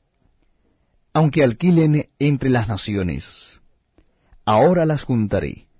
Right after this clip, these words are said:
y serán afligidos un poco de tiempo por la carga del rey y de los príncipes. Porque multiplicó Efraín altares para pecar,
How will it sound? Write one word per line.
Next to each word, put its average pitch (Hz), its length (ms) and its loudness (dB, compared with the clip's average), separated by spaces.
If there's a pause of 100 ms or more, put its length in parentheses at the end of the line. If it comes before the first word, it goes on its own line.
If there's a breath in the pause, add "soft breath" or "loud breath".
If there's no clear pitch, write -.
(340)
y 107 100 -6
serán 123 240 0
afligidos 101 800 -4
un 101 160 -4
poco 135 300 -4
de 104 100 0
tiempo 87 640 -4 (320 soft breath)
por 123 180 0
la 95 160 0
carga 139 480 -2
del 101 200 -2
rey 82 480 -4 (500)
y 101 140 -6
de 87 100 -4
los 85 220 -6
príncipes. - 840 -8 (1400)
Porque 87 240 -6
multiplicó 127 680 0
Efraín 143 460 0
altares 123 640 0
para 104 240 0
pecar, 82 540 -6